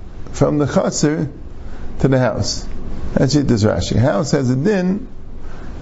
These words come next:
right? A dir b'loi bailim can answer the chutzir, but it has a din, it does answer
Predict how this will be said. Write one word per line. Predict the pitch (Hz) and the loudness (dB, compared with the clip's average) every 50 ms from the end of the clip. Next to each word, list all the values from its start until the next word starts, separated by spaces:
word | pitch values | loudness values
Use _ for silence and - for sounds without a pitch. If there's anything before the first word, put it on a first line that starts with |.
| - - | -2 2
right? | - - 139 143 | 2 4 4 4
A | 131 117 | 2 2
dir | 107 151 214 233 214 | 4 4 4 4 4
b'loi | 180 160 175 180 180 175 | 4 4 4 4 2 2
bailim | 156 190 - 233 214 190 170 180 196 208 - - - - - - - - - - - - - - - - - - - - - - | 2 2 2 2 2 0 0 0 -2 -4 -6 -8 -10 -10 -10 -12 -12 -12 -12 -12 -10 -10 -8 -8 -6 -6 -4 -4 -4 -4 -2 2
can | - 160 170 175 - | 2 2 4 4 2
answer | 95 143 160 135 - - 127 | 2 2 0 2 2 2 2
the | 113 104 | 2 2
chutzir, | 92 123 135 147 135 - 196 - - - - - - - - - - - - - - - - | 2 2 0 0 0 0 0 -2 -2 -4 -8 -10 -10 -10 -8 -8 -6 -6 -6 -6 -6 0 0
but | - 127 | 2 4
it | 131 | 4
has | 131 160 190 202 160 | 2 2 2 2 0
a | 160 147 | 0 0
din, | 131 156 196 185 170 170 165 - - - - | 2 2 2 2 2 0 -2 -2 -4 -4 -2
it | 135 127 127 | -2 0 2
does | 135 160 165 170 131 - | 2 2 2 2 2 0
answer | - 147 160 147 - - 139 131 131 131 131 - | 0 2 0 0 0 0 0 0 0 0 -2 -4